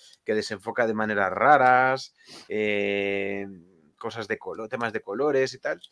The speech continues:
que no hacía del todo bien y esta actualización ha mejorado mucho. Y luego otra cosa interesante, había en algunos filtros de TikTok, de Instagram y tal,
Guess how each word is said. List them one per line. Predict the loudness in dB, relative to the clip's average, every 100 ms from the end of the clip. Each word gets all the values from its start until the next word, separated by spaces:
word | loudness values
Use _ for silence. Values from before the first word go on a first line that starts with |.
| _ -20 _ _
que | -2 -2
no | 2
hacía | 0 2 4
del | 4 4
todo | 4 4
bien | 2 -2 -6 -14 _
y | -4 -4
esta | -2 -2
actualización | -2 -4 -6 -6
ha | -4
mejorado | -2 -2 -2
mucho. | -4 -12 -16 -18 -20 -20 _
Y |
luego | 4 6
otra | 8 4
cosa | 2
interesante, | 2 2 2 -2 -6 -10 -12 _ _
había | -2 2 4 4 4
en | 4 4 4 2 0 -2 -4 -4
algunos | -4 0 0 0 -2 -12 -8
filtros | -6 -2 -2 0
de | -2
TikTok, | -4 -2 4 6 4 2
de | -2 0 0 -2
Instagram | -4 -4 -2 0 0 0
y | 2
tal, | 2 2